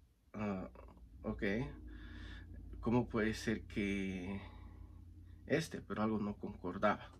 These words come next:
Entonces, ah, pasado un tiempo, mm, seguí llevando, o sea, desde que me acuerdo siempre no me sentía, ah,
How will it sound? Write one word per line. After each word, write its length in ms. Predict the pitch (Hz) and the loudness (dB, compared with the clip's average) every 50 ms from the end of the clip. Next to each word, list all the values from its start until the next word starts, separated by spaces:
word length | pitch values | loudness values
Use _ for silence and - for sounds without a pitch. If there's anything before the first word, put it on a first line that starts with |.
| - - - - - - - - - - | -18 -18 -18 -20 -20 -20 -20 -20 -20 -16
Entonces, 720 | - - - 101 98 - - - - - - - - - - - - - - - - - - - - - - - - - - | -6 -4 -2 -2 -2 -4 -4 -4 -4 -4 -6 -8 -12 -16 -20 -18 -16 -14 -12 -10 -10 -8 -8 -10 -10 -12 -14 -16 -18 -4 2
ah, 640 | - 151 160 160 160 156 156 156 156 156 156 - - - - - - - | 6 10 10 12 12 12 10 10 8 6 4 4 0 -4 -10 -16 -8 2
pasado 380 | - 147 147 - 190 190 208 | 2 2 4 6 8 8 10
un 160 | 220 196 175 - | 10 8 8 8
tiempo, 640 | - 135 131 127 123 123 - 117 117 123 131 131 - - - - - - - _ - - - - - - - - - _ | 8 8 10 10 8 6 6 6 8 8 8 6 2 -4 -14 -20 -20 -20 -20 _ -20 -20 -20 -20 -20 -20 -20 -20 -4 _
mm, 720 | - 117 117 113 113 113 113 110 110 110 110 110 113 110 110 110 - - - - - - - - - - - - - - _ _ - _ _ - | 2 4 6 8 8 8 8 6 6 6 6 4 2 0 -2 -6 -10 -14 -18 -20 -20 -20 -20 -20 -20 -20 -20 -20 -20 -20 _ _ -20 _ _ -14
seguí 240 | - - 151 175 208 | -2 0 4 6 6
llevando, 440 | 196 131 101 85 76 95 87 - - | 6 6 6 4 2 0 0 -2 -4
o 40 | - | -10
sea, 340 | - - - - - - - - - - - - - - - - - - - - - | -8 -8 -8 -8 -8 -10 -12 -18 -20 -20 -20 -20 -16 -14 -12 -10 -8 -8 -10 -12 -10
desde 560 | - - 110 113 113 110 117 113 107 98 107 104 | -2 2 2 4 6 8 10 8 10 8 4 2
que 120 | - 117 | 4 2
me 80 | 98 98 | 2 2
acuerdo 560 | 104 - - 127 120 117 110 - - 98 98 | 0 6 8 10 10 10 10 6 4 2 2
siempre 720 | 98 - - 113 104 104 104 - 113 104 104 98 90 - - - - | 2 0 2 4 4 4 4 4 4 4 4 4 2 0 -4 -2 6
no 420 | 107 110 117 120 123 127 127 123 | 8 10 12 12 12 12 12 12
me 140 | 117 110 107 | 12 12 8
sentía, 800 | - - 98 90 - - 104 101 95 95 90 87 - - - - - - - - - - - - - - - | 6 2 0 0 2 2 4 4 6 4 4 2 0 -2 -4 -12 -18 -20 -20 -20 -20 -20 -20 -20 -20 -16 -12
ah, 80 | - 69 | -10 -10